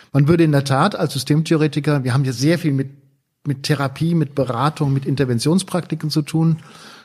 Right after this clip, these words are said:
Man würde sich fragen, man würde auch mit dem, mit dem Haushalt darüber reden, an welcher Stelle kann man intervenieren oder hätte man intervenieren können, um das zu verhindern?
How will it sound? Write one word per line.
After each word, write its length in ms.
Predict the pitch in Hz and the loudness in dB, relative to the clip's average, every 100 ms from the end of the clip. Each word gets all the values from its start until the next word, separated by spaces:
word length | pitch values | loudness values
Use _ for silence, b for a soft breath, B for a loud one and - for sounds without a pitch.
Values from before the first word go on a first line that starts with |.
| _ | _
Man 200 | 147 147 | 2 4
würde 160 | 160 160 | 4 4
sich 160 | 151 | 2
fragen, 460 | - 135 131 170 208 | -2 2 4 4 2
man 180 | 151 131 | 2 2
würde 160 | 139 | 2
auch 140 | 120 - | 0 -2
mit 160 | 120 | -2
dem, 240 | 127 113 113 | 0 0 0
mit 120 | 113 | -2
dem 200 | 117 104 | -6 0
Haushalt 380 | 127 123 123 113 | 0 2 0 0
darüber 200 | 110 110 | -2 0
reden, 240 | 127 165 | 0 0
an 140 | 139 123 | 0 0
welcher 180 | 147 | 0
Stelle 380 | 151 151 143 139 | 0 0 0 -2
kann 160 | 135 139 | -2 -2
man 100 | 127 | 0
intervenieren 680 | 127 123 104 113 175 208 | -2 -2 -2 0 2 0
oder 140 | 180 120 | -2 -4
hätte 240 | 120 160 | -2 -2
man 100 | 151 | -2
intervenieren 600 | 135 131 123 123 131 117 | -2 -4 -2 -2 -2 0
können, 240 | 131 147 147 | 2 2 2
um 100 | 139 | -2
das 140 | 127 | -4
zu 80 | 123 | -6
verhindern? 480 | 117 117 170 220 | -2 0 2 0